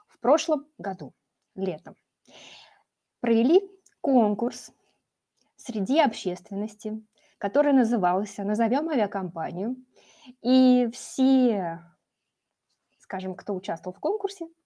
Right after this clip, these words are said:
были причастны к созданию имени авиакомпании Fly Arna.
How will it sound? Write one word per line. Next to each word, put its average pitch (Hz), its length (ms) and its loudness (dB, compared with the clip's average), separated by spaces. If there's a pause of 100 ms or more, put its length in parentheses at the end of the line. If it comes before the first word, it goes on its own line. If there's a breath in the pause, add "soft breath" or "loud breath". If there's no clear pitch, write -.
(140)
были 208 260 0
причастны 269 640 -2 (320 soft breath)
к - 80 -20
созданию 190 760 -4 (880)
имени 226 580 4
авиакомпании 170 800 -8 (100)
Fly 254 300 4
Arna. 208 440 -2